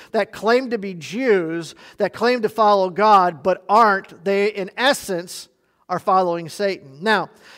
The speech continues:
when you think about that, they didn't have a little church of Satan in the midst of, uh, of the church there. Uh, what he, what he's saying here is you either have one of two options in your life. You'll either serve God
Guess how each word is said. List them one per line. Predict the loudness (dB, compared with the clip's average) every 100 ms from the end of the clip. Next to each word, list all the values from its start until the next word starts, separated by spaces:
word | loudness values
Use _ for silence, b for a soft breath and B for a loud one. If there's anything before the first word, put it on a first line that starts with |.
| B
when | -4
you | -4
think | 2 2
about | 2 4 4 4
that, | 0 0 -2
they | -2
didn't | -2 0
have | 0 0
a |
little | 0 0 0
church | -2 -2 -2
of | -6
Satan | 0 0 0 -8
in | -10
the | -8
midst | -4 -4 -4
of, | -10 -10 -4
uh, | -4 -2
of | -4 -4
the | -10
church | -4 -2 -2 -4
there. | -12 -10 -10 -12 B B -2
Uh, | 0 0
what | 2 2 2
he, | 0
what | -2 0
he's | 2 -2 -6 -12
saying | -4 2 2 2
here | -4 -4 -2
is | -4 -6
you | -6
either | -4 -2 0
have | 0 0
one | -2 -2
of | -2
two | -6 0
options | 4 2 0 -10 -8
in | -8
your | -6
life. | -4 -4 -4
You'll | 2 4 4
either | 2 -2
serve | -2 -4 -2
God | 0 2 2 0 -6